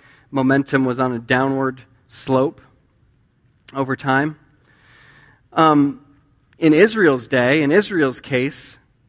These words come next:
we know from the text that it was a result of God's judgment. What about in North Sub's case?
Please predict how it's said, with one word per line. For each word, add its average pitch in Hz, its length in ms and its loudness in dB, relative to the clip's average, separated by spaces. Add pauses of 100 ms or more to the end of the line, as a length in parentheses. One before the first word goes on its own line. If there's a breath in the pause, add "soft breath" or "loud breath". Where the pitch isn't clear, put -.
(320)
we 151 140 4
know 156 440 4 (260)
from 135 300 -4
the 127 100 -6
text 160 540 0
that 147 160 2
it 151 100 -2
was 139 160 -2
a 143 40 -2
result 139 400 0
of 131 100 -14
God's 135 280 0
judgment. 165 500 -4 (2000)
What 165 100 0
about 170 220 4
in 160 80 4
North 170 180 0
Sub's 117 320 -8
case? - 500 -12